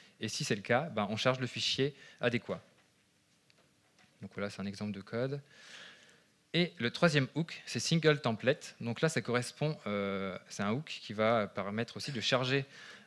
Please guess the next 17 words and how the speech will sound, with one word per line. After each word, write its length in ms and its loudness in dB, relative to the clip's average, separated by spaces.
euh, 720 2
un 100 -2
fichier 260 0
particulier, 480 -2
mais 180 0
là, 200 2
c'est 180 -4
pour 420 -6
uniquement 440 -2
les, 220 2
euh, 240 2
les 80 -4
publications 500 -6
seules, 260 2
donc 200 -4
les 140 -4
articles 440 -2